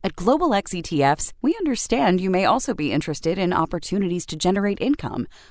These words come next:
with interest rates still near historic lows despite an inflationary environment. Our approach to this challenge looks beyond what you might have considered, using asset classes that include M L Ps, reits, preferreds, and dividend-paying stocks.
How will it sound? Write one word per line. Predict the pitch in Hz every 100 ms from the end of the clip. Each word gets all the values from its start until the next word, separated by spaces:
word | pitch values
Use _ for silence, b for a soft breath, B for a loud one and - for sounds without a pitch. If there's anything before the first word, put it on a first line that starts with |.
| b
with | 147
interest | - 175 208 185
rates | 214 226 226
still | - - 233 285
near | 277 240
historic | 226 151 - 208 208 180
lows | 196 277 185 165
despite | - 233 - 370 349 -
an | 165
inflationary | 156 - 170 - 156 139 135
environment. | 135 220 269 127 87 - - - - - -
Our | 247 269
approach | - 233 226
to | -
this | 180 180
challenge | - 185 185 185 -
looks | 320 -
beyond | - 254 277 339 131
what | 147
you | 220 330
might | 165
have | 143
considered, | - 156 - 302 - - - - -
using | 185 208 214
asset | 202 214 254 -
classes | - - - -
that | -
include | 160 156 170 156
M | 165
L | 156
Ps, | 151 - 254 254 240 -
reits, | 151 165 214 -
preferreds, | - 214 - 339 262 190 - -
and | 151 -
dividend-paying | 180 226 240 233 135 131
stocks. | 151 - 117 - - -